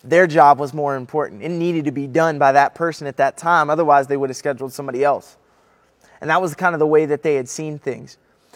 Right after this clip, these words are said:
And it was really, uh, exhausting to watch, but I think it's important to know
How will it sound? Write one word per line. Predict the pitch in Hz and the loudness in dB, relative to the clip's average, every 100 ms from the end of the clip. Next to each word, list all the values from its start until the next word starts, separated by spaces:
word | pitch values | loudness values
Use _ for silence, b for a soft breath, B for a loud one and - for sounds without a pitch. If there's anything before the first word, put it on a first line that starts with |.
| b | b
And | - | 0
it | |
was | 247 170 | 2 2
really, | 170 214 220 175 b b b | 4 4 4 -2 b b b
uh, | 175 170 143 | 4 4 4
exhausting | 160 131 165 180 - - 170 147 | 0 4 8 8 6 -8 -8 -8
to | 156 | -2
watch, | 143 175 - - | 4 4 4 -2
but | 160 | -4
I | |
think | - 190 180 | -2 -4 -4
it's | - | -6
important | 131 - 202 160 - | -8 -2 -2 -2 -14
to | 147 | -8
know | 147 160 127 | -2 0 0